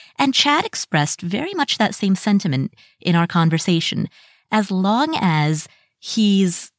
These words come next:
protecting himself against the worst case scenarios, he's protecting himself against the worst of the downside, then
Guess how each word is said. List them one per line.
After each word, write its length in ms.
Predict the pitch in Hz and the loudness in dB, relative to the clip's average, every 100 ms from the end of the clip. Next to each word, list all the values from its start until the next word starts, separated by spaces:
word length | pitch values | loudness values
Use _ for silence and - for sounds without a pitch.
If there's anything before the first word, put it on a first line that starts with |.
| _ _ | _ _
protecting 540 | - 220 - 247 277 | -4 -2 -2 0 0
himself 420 | 254 240 - 190 196 | 2 2 0 -2 0
against 300 | 170 165 - | 0 0 0
the 80 | |
worst 480 | 156 151 160 180 - | -2 0 0 0 0
case 240 | - 156 - | -2 -4 -2
scenarios, 540 | 143 131 127 131 147 | -2 0 0 -2 -2
he's 140 | 185 | -2
protecting 420 | - 165 196 - 202 | -4 -4 -4 0 2
himself 380 | 185 165 160 | 2 0 -2
against 340 | 170 151 151 - | -2 -2 -2 -2
the 100 | 147 | -2
worst 420 | 143 185 220 - | 2 2 2 0
of 140 | 175 | 0
the 60 | 147 | 2
downside, 760 | 156 143 143 - 135 139 202 - - - _ _ | 4 4 2 0 0 0 -2 -4 -12 -20 _ _
then 320 | - 311 302 | -2 0 0